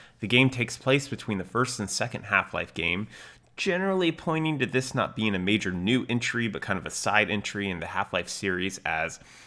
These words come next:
you know, Half-Life three is what people kind of are desperate for, <laughs> and they wanna see what happened after the end of Half-Life two, I think episode two. Alyx is expected to take advantage of Valve's Index's proprietary gripping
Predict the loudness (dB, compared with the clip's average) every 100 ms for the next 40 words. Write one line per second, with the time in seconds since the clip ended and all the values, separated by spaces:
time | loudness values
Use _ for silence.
0 | -20 -6 -4 -4 -10 -20 -20 _ -2 -2
1 | 0 -4 -4 -6 -2 2 2 0 -4 -10
2 | -14 -12 -12 -6 -6 -6 _ -8 -2 0
3 | 2 0 0 2 2 0 -6 -2 -2 4
4 | 4 4 2 0 -2 -2 -2 2 2 4
5 | 0 -2 0 -2 -2 -6 -4 -4 -4 -6
6 | -4 -4 -4 -8 -6 -6 -4 -2 -4 -8
7 | -18 -20 -18 -12 -8 -6 -6 -6 -6 -6
8 | -4 -2 -4 -8 _ _ _ _ _ -10
9 | -8 0 6 8 8 4 -2 -6 -6 -4
10 | -4 -2 -6 -6 -6 -6 -6 -4 -4 -6
11 | 0 6 6 6 2 -4 -4 -4 -6 -10
12 | -8 -10 -2 2 4 2 0 0 0 -2
13 | -2 -2 -2